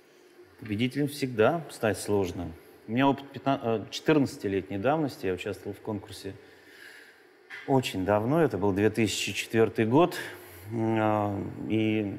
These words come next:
проходил практически те же самые этапы, которые в этом году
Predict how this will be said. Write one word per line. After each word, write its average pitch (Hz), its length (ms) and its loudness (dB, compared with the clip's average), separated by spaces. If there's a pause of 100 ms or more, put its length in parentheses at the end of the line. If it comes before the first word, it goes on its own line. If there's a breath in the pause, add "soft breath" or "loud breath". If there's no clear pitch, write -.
(800)
проходил 120 480 2 (300)
практически 120 500 -2
те 127 180 2
же - 60 -6
самые 110 400 2
этапы, 131 420 2 (720 loud breath)
которые 104 440 2
в 95 60 2
этом 98 280 0
году 101 420 2